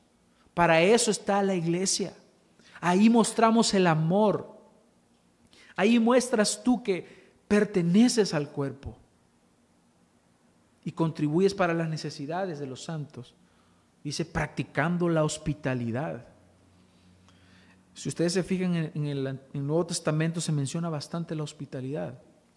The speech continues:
Porque en el contexto que es, que se escribe,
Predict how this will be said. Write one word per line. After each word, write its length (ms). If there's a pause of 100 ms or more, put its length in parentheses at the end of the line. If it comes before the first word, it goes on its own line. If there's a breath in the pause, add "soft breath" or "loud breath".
(420 soft breath)
Porque 200
en 60
el 140
contexto 920 (600)
que 160
es, 160
que 160
se 140
escribe, 800